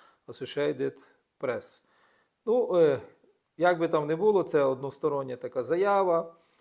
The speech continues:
Зрозуміло, що, на мою думку, тут мова йде про те, щоби не було якихось сюрпризів, бо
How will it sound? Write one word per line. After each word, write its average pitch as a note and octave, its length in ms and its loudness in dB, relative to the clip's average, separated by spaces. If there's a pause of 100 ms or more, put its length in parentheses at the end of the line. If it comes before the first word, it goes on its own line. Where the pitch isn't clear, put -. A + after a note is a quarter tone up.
(420)
Зрозуміло, D3 720 0
що, B2+ 720 2 (220)
на D3+ 200 -4
мою D3 280 0
думку, C3+ 460 -6
тут B2+ 320 -8
мова C3 280 -4
йде B2 260 -2
про B2+ 420 -6
те, B2 260 -4
щоби B2+ 540 -4 (580)
не D3+ 160 0
було D3+ 280 2
якихось C#3 440 -2
сюрпризів, F3+ 840 4 (100)
бо B2 440 -8